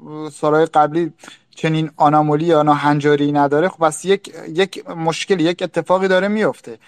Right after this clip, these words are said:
به این نتیجه رسیدن که بله کرونا قبلش بوده و دلیلی هم که گفتن آقا این همه مراجعه و آمبولانس و کی اومده و رفته و ترافیک آمبولانس و اینا دلیلی بوده بر این کار. اینم این کاری هم که شما گفتین می‌شه این کارو کرد، می‌شه تصمیم گیری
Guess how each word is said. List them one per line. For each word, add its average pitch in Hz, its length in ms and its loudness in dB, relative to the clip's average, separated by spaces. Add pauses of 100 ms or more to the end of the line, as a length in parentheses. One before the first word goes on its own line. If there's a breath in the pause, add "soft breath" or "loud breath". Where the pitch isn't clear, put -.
(260 loud breath)
به 170 60 -2
این 233 160 2
نتیجه 233 260 0
رسیدن 226 220 -6
که 220 100 -4
بله 185 300 0
کرونا 180 520 -6
قبلش 208 400 0
بوده 240 420 -6
و 208 180 -2
دلیلی 220 240 -4
هم 226 100 -2
که 214 80 -10
گفتن 214 300 -4
آقا 185 140 2
این 214 220 -8
همه 196 200 -2
مراجعه 170 460 2
و 170 160 2
آمبولانس 151 520 0
و 156 60 -6
کی 147 140 -8
اومده 147 380 0
و 135 120 0
رفته 139 360 2
و 147 120 4 (300 loud breath)
ترافیک 147 440 -2
آمبولانس 156 520 0
و 170 40 2
اینا 185 220 -2
دلیلی 190 360 -2
بوده 165 200 -2
بر 147 140 2
این 131 160 -6
کار. 113 220 -12 (360 soft breath)
اینم 233 420 2
این 240 120 -8
کاری 247 240 -4
هم 240 120 -6
که 233 100 -10
شما 214 300 -6
گفتین 226 580 -6 (600)
می‌شه 190 380 0
این 156 140 0
کارو 156 280 0
کرد، 160 160 -2
می‌شه 185 240 -2
تصمیم 165 380 -2
گیری 160 300 -4